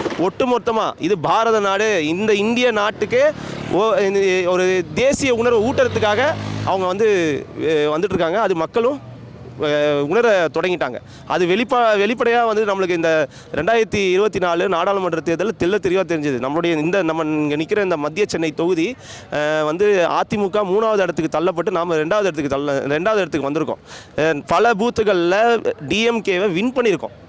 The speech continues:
இந்த மாற்றங்கள்லாம் வந்து இந்-, இ-, இப்போ குறுகிய காலம் இந்த இரு-, ரெண்டாயிரத்தி இருபத்தி ஒண்ணு அண்ணாமலை அண்ணா வந்து, அ,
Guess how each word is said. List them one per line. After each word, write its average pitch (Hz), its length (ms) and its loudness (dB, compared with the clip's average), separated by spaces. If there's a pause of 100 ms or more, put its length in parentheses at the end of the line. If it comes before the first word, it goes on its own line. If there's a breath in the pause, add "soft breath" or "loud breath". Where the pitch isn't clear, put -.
(400)
இந்த 214 160 0
மாற்றங்கள்லாம் 226 720 2
வந்து 233 520 2 (240 loud breath)
இந்-, 175 180 -2
இ-, 185 260 0
இப்போ 180 280 0
குறுகிய 247 340 0
காலம் 220 260 2
இந்த 185 120 2
இரு-, 175 320 2
ரெண்டாயிரத்தி 214 260 -2
இருபத்தி 196 280 2
ஒண்ணு 175 200 2
அண்ணாமலை 196 360 0
அண்ணா 175 220 0
வந்து, 165 320 0 (280 loud breath)
அ, 156 40 0